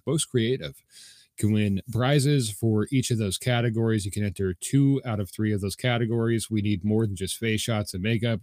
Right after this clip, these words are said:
full body, no nudity, eighteen plus. Uh, it's gonna be fun, guys. Uh, well, I think without further ado,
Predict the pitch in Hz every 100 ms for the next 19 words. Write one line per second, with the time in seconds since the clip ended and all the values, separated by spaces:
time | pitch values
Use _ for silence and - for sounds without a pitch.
0 | _ - 120 110 113 110 113 104 110 110
1 | 110 104 107 104 110 107 - 104 98 107
2 | 98 - - - - - - 107 104 104
3 | 104 - 165 156 139 131 - - 113 107
4 | 98 92 90 90 - - - - - _
5 | 110 101 98 - 117 - _ - 147 135
6 | 117 143 139 180 147 113 107 - 117 147
7 | 196 135 104 127 131 95